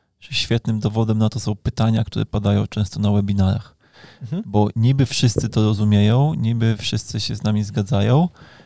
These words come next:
Speaker 1: natomiast ciągle dostajemy pytania: „Mam pacjenta z tym i z tym, jest opis objawu,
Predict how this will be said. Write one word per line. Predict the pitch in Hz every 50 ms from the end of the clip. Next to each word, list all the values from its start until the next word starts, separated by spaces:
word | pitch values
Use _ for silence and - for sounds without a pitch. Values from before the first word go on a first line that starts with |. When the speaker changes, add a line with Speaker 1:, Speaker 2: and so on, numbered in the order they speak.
| _ _ _
Speaker 1:
natomiast | 135 - - 110 110 - -
ciągle | - 127 127 127 120 120
dostajemy | 117 104 - - 117 113 110 110 104
pytania: | - 120 - - 110 110 113 113 107 -
„Mam | - 101 107 123 131
pacjenta | - 113 104 - - 117 113 104 95 - - 101 101
z | - -
tym | - - 110 104 -
i | - -
z | 82 -
tym, | - - 110 143 180 196 196 - - -
jest | - - - -
opis | - 113 - - - -
objawu, | - 107 101 117 107 113 113 147 165 190